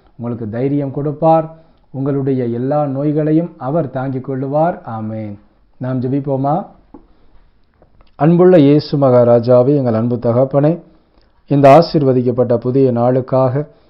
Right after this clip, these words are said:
உமக்கு கோடான கோடி நன்றி அப்பா. இந்த நாளிலும் நாங்கள் பெற்றுக்கொண்ட இந்த இறைவாக்கின்படியாகவே அப்பா, எப்பொழுதும் நாங்கள் மன வலிமையோடு இருந்து எங்களை எதிர்த்து நிற்கும், எதிர்க்க வரும் எல்லா நோய்களையும்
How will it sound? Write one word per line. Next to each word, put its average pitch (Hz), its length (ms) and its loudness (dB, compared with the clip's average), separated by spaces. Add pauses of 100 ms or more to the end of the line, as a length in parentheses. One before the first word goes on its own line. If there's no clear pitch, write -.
(180)
உமக்கு 135 320 0
கோடான 131 500 2
கோடி 117 220 -4
நன்றி 110 340 -4
அப்பா. 104 400 -6 (440)
இந்த 151 300 2
நாளிலும் 127 420 0
நாங்கள் 110 320 -4
பெற்றுக்கொண்ட 156 520 0
இந்த 120 140 -2
இறைவாக்கின்படியாகவே 117 1200 0 (420)
அப்பா, 120 200 -2
எப்பொழுதும் 139 680 2
நாங்கள் 113 460 -2 (340)
மன 131 260 2
வலிமையோடு 151 640 4
இருந்து 117 460 -2 (400)
எங்களை 143 640 4
எதிர்த்து 175 400 2
நிற்கும், 127 560 -2 (160)
எதிர்க்க 151 500 2
வரும் 120 320 0
எல்லா 127 340 2
நோய்களையும் 147 680 2